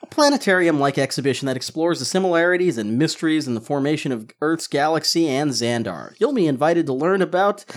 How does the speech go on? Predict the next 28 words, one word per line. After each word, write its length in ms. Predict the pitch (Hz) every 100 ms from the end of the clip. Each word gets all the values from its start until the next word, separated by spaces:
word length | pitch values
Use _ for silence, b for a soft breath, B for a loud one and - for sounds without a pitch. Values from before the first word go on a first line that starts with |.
| B B
the 60 | -
treasures 360 | 214 220 165
of 60 | 120
Xand-, 340 | 120 120 117 117
what 300 | 147 139 -
the 80 | 151
treasures 460 | - - 220 208 165
of 80 |
Xandar 440 | 127 139 139 131 123
has 200 | 131 113
to 80 | 110
share 340 | - 175 190
until 360 | 180 139 226 262
the 60 |
moment 380 | 220 165 170 170
when 100 | 156
the 60 | 156
Guardians 540 | 143 131 135 131 131
of 100 | 143
the 60 | 147
Galaxy 480 | 120 113 113 135
arrive 460 | 131 104 101 104 107 B B B B B _
and 220 | 277 285
adventures 580 | 277 165 147 147 160 147
across 400 | 151 - 123 120
the 80 | -
cosmos 540 | - 113 110 113 113
ensue. 460 | 117 107 95 -